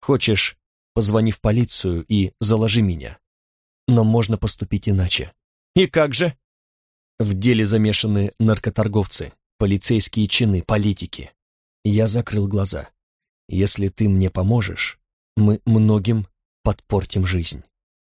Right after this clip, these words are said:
Я открыл глаза. Он смотрел на меня ничего не выражающим взглядом, потом улыбнулся краешком губ. Ещё раз. И вдруг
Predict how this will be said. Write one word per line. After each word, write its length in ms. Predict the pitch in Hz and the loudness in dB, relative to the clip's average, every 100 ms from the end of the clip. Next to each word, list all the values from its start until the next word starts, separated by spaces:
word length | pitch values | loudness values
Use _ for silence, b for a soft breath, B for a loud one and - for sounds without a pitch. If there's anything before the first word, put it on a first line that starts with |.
| _ - | _ -4
Я 240 | 98 110 - | 0 0 0
открыл 500 | 127 - - 113 98 | -4 -2 0 0 0
глаза. 500 | 98 98 92 - - _ _ _ _ _ _ - | 0 0 0 -4 -10 _ _ _ _ _ _ -2
Он 160 | 120 | 0
смотрел 500 | 117 113 110 120 120 | 0 0 -2 0 0
на 80 | 104 | 2
меня 400 | 101 107 123 127 - _ | 2 2 2 -2 -6 _
ничего 680 | 107 117 123 - 120 110 131 | 0 2 2 0 -2 -2 -2
не 120 | 135 120 | -2 0
выражающим 840 | 113 113 101 107 101 98 - 101 | 0 0 0 0 0 0 0 -2
взглядом, 540 | 95 98 98 87 82 | 0 0 0 0 -4
потом 320 | 101 101 120 - | -6 0 -2 0
улыбнулся 680 | 120 120 120 127 131 - 131 | 0 2 2 2 0 -2 -4
краешком 600 | 113 107 101 - 104 95 | -2 0 0 0 -2 -2
губ. 340 | 98 - - _ _ _ _ _ - | -2 -4 -12 _ _ _ _ _ -6
Ещё 520 | 98 107 - - 104 | 0 0 0 0 -2
раз. 340 | 85 - - - _ _ - | -2 -6 -6 -8 _ _ -2
И 100 | 123 | 0
вдруг 400 | 104 135 165 - | 2 0 -2 -8